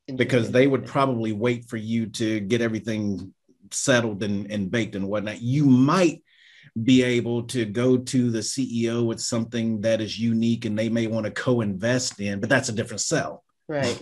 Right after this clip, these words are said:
Speaker 1: <laughs>
Speaker 2: right.
Speaker 1: Okay. Um, but I wanted to talk with you about this because, uh, you, you had mentioned,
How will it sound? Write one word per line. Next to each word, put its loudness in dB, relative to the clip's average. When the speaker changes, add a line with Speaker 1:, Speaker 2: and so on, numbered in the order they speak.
Speaker 1:
<laughs> -18
Speaker 2:
right. 0
Speaker 1:
Okay. 2
Um, 0
but 4
I 2
wanted 6
to 4
talk -2
with -4
you 2
about -2
this -2
because, -4
uh, 2
you, -2
you 2
had 2
mentioned, 0